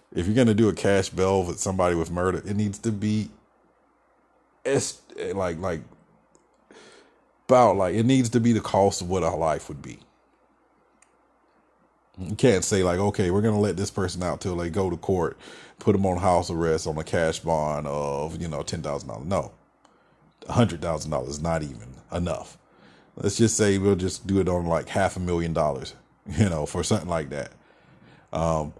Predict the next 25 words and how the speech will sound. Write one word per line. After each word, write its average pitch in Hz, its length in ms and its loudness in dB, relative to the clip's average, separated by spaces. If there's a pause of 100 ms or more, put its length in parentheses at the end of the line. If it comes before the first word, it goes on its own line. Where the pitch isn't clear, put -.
(100)
even 113 320 4
though 117 320 4 (160)
I - 120 2
don't - 200 -2
think 202 240 -4 (160)
any 107 200 2
bond 82 380 0
should 78 160 -8
be 85 100 -4
given 82 300 -2
to 85 60 -2
somebody 82 460 -2
that 76 120 -4
committed 82 340 -6
murder, 82 360 -4
I 95 80 -4
think 90 260 -8
you 92 100 -4
should 82 200 -8
sit - 360 -4 (440)
in 202 120 -2
a 190 60 -2
small 92 460 4
room 95 480 -2
and 85 520 -8